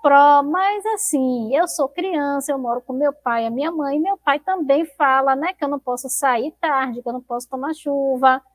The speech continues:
não é verdade? É verdade, mas hoje a gente,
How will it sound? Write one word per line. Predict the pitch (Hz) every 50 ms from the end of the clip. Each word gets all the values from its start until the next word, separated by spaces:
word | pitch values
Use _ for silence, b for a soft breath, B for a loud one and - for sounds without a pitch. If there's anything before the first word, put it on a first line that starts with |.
| _ _ _ _ _ _ _
não | - 254 269 269
é | 262 254
verdade? | 254 254 269 247 262 262 277 302 339 320 370 370 - _ _ _ _ _ _ -
É | - 214 220 220
verdade, | 247 302 370 392 370 269 277 254 247 254 254 254 247 240 214 202 196 208
mas | 214 247 302 370 370 311 269 262 254 254 240 220 220
hoje | 214 220 233 262 311 320 262 262
a | 240
gente, | 254 294 294 294 - 311 302